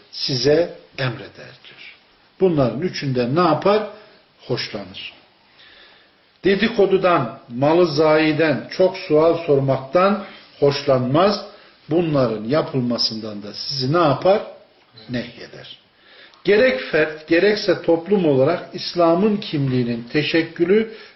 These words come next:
ve tahakkuku her şeyden önce tevhid inancına bağlıdır kardeşlerim. İşte bu yüzden Allah Azze ve Celle ne diyor? Sizin şu üç şeyi yapmanızdan ne yapar? Hoşnut olur.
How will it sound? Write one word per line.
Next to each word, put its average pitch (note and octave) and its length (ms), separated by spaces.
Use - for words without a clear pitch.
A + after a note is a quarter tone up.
ve D#3 200
tahakkuku D#3+ 800
her C4 260
şeyden D3 600
önce F#3 600
tevhid F3+ 420
inancına D3+ 640
bağlıdır A2+ 440
kardeşlerim. G2 580
İşte G3+ 340
bu C#4 80
yüzden F#3+ 440
Allah G3+ 380
Azze E3+ 320
ve D#3+ 180
Celle F3+ 400
ne G3+ 200
diyor? A#3 180
Sizin G3+ 460
şu - 180
üç - 400
şeyi F#3+ 240
yapmanızdan F#3 800
ne A3 120
yapar? G#3+ 360
Hoşnut D3 520
olur. F#2+ 220